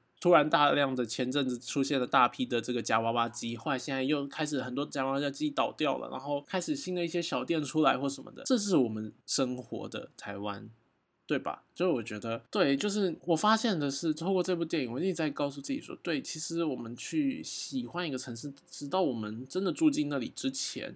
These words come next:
我们有可能都没有办法肯定的去讲那个城市到底是什么。即便我们住在里面，我们如果一直还是保持一个外地的，还是保持着一个还不够习惯的，还没有适应的那个状态的时候，其实这个城市终究是一个陌生的，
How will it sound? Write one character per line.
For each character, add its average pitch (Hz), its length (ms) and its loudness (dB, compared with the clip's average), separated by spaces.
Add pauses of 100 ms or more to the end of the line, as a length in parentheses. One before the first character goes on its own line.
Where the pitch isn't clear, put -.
(120)
我 139 100 -6
们 123 100 -4
有 127 80 0
可 127 180 -10
能 110 120 -8
都 160 440 0
没 143 160 -6
有 196 120 2
办 147 300 2
法 - 380 -8
肯 110 280 -6
定 170 200 0
的 123 120 -2
去 127 160 -8
讲 - 340 -6
那 139 100 -4
个 123 80 0
城 104 320 -6
市 - 440 -4
到 - 60 -14
底 117 80 -6
是 123 60 -2
什 - 160 -8
么。 - 80 -12
即 170 160 -2
便 208 100 0
我 185 60 2
们 131 140 0
住 175 140 2
在 160 120 4
里 127 140 0
面， 135 160 -2
我 123 40 -2
们 123 120 -2
如 147 80 2
果 135 160 2
一 190 100 -2
直 139 180 -4
还 123 160 -4
是 139 120 -4
保 127 180 -4
持 - 180 -8
一 113 40 -6
个 120 220 -6 (220)
外 156 220 2
地 131 300 -2
的， - 180 -10
还 - 140 -4
是 160 80 -2
保 131 220 0
持 - 180 -8
着 120 160 -2
一 104 100 -4
个 131 280 -4 (240)
还 147 160 -2
不 160 140 -8
够 202 200 4
习 - 300 -4
惯 117 360 2
的， - 160 -10
还 120 140 -6
没 156 120 -4
有 147 100 -4
适 156 280 -2
应 139 200 -6
的 113 100 -10
那 127 60 -8
个 120 100 -6
状 117 240 -6
态 113 160 -12
的 110 80 -10
时 - 140 -10
候， 117 120 -8
其 - 160 -6
实 180 120 -4
这 220 100 -2
个 180 100 0
城 110 260 -4
市 127 300 0
终 151 280 -4
究 147 260 0
是 - 340 -2
一 110 40 -4
个 117 120 -6
陌 117 220 -2
生 104 340 -8
的， - 120 -10